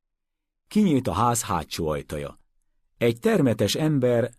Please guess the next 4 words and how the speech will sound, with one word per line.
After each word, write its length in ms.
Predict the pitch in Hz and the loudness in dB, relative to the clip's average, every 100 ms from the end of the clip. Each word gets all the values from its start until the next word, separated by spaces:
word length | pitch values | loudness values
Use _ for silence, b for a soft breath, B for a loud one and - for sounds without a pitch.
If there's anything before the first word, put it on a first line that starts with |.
| _ _ _ | _ _ _
pocakját 640 | 135 117 98 - 95 87 | -2 0 -2 -2 -2 -2
feszítő 720 | - 107 - 113 107 107 104 | -4 -2 0 0 0 0 2
mellzsebes 680 | 98 101 82 82 87 87 - | 4 2 0 -2 -2 -2 -2
munkanadrágban, 1160 | 92 87 80 87 87 87 87 82 80 90 80 | -2 -2 0 -2 -2 -2 -2 -2 -2 -2 -2